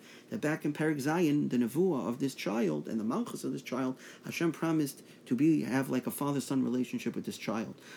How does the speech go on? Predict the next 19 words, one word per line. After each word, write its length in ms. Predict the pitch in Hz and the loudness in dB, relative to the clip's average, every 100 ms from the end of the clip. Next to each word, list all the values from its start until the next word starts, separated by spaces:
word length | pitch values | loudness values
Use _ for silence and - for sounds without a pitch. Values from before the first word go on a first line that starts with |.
| - | -8
So 200 | - 120 | 0 2
therefore, 600 | 123 196 214 175 165 143 | 4 4 2 2 2 2
it's 220 | - 123 | 0 2
really 240 | 143 175 170 | 4 4 4
Hashem 440 | 131 123 127 123 | 2 0 0 0
called 260 | 113 113 107 | 2 0 0
him 100 | 107 | -4
Shloimeh. 460 | - 95 95 82 - - - - | -4 -4 -4 -6 -10 -18 -18 -6
Then 320 | 113 151 180 | -2 0 2
it's, 220 | 131 123 | 0 -2
the 320 | - - - - | -8 -12 -10 -8
ksiv 340 | - 208 190 | 0 2 2
is 140 | 139 | 0
Vatikra, 600 | 131 131 - 277 165 147 - - - | -2 -2 -2 -4 -4 -6 -8 -16 -6
is 100 | 120 | 0
that 160 | 135 120 | 2 2
once 320 | 131 185 143 | 4 4 2
David 320 | 147 165 143 | 2 2 2
informs, 720 | 113 - 160 170 120 98 - | 0 2 2 4 2 -2 -10